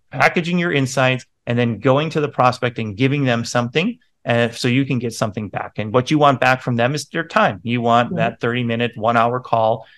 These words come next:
Speaker 1: so you can, you know, review and start to build that relationship. So that, you know, a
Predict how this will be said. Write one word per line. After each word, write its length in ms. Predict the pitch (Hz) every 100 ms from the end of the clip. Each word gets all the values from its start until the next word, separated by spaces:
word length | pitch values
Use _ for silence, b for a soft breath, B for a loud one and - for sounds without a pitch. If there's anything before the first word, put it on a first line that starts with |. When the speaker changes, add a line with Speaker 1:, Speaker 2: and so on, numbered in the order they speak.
| b
Speaker 1:
so 160 | 127
you 240 | 113 120 120
can, 280 | 123 120
you 100 | 117
know, 100 | 110
review 520 | 101 101 135 165 170 170 _ -
and 180 | 120
start 240 | - 123 117
to 60 |
build 380 | 107 127 127 113
that 180 | 110 107
relationship. 840 | 107 104 113 - 92 - 101 - _ _ _ _ _
So 440 | - 147 131 180 190 _ _ _ _ _ - 117
that, 300 | 160 202 -
you 120 | 151
know, 120 | 127
a 80 | 117